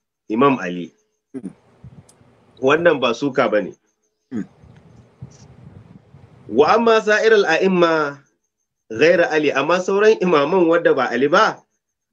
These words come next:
Speaker 1: "falam yakun li ahadin minhum sayf," babu ɗaya da ya ɗauki takobi. "La siyama," musamman ma al-muntazar, wadda ake jiran nan, wato Imam Mahdi kenan. "Bal huwa inda ma,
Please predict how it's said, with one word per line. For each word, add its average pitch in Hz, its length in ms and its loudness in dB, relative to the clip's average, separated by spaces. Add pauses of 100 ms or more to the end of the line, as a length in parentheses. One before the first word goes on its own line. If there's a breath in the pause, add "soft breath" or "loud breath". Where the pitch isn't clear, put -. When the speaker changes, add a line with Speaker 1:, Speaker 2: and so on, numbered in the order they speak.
(100)
Speaker 1:
"falam 131 280 2
yakun 147 320 2
li 131 80 4
ahadin 143 420 0
minhum 175 320 4
sayf," 104 380 -6 (640)
babu 151 360 4
ɗaya 175 200 4
da 160 80 6
ya 151 80 6
ɗauki 127 440 -2
takobi. 107 540 -4 (440)
"La 123 180 2
siyama," 180 560 0
musamman 214 520 2
ma 160 260 0 (140)
al-muntazar, 131 1160 -2 (680)
wadda 151 260 2
ake 147 260 -2
jiran 135 300 2
nan, 110 280 -4 (540)
wato 104 220 -4
Imam 139 280 4
Mahdi 117 320 0
kenan. 90 300 -4 (560)
"Bal 131 220 0
huwa 143 400 2
inda 143 360 2
ma, 135 380 0